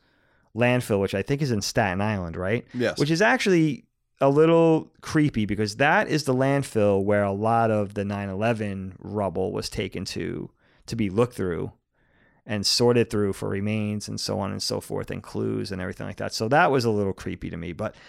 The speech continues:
Speaker 1: you know, they didn't, you know, this came way before nine eleven. This came, this ended four years before nine eleven happened. So, but, you know, one of those things. And, you know,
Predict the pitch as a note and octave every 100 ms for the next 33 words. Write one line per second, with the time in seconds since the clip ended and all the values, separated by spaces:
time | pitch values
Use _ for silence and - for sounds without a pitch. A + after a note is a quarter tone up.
0 | - F3 D3+ A#2 D#3+ D3 B2+ A#2+ B2 G2
1 | A2+ - A2+ G#2+ G2+ G2 A2 G2+ G2 F#2+
2 | G2+ G2 F#2+ - G2+ F2+ G#2+ - A#2+ A2+
3 | F#2+ - A2 G#2 A2 - G#2 G2+ G2 F#2+
4 | G#2 G2+ G2+ A2+ A2+ G2 F2+ A2 F#2+ F#2+
5 | - - - _ _ D3 C3+ D3 D3+ B2
6 | C#3 C3+ C3 - A2+ A2 G#2+ - _ _
7 | _ _ - D#3+ D#3 D#3 F3 F#3 F3+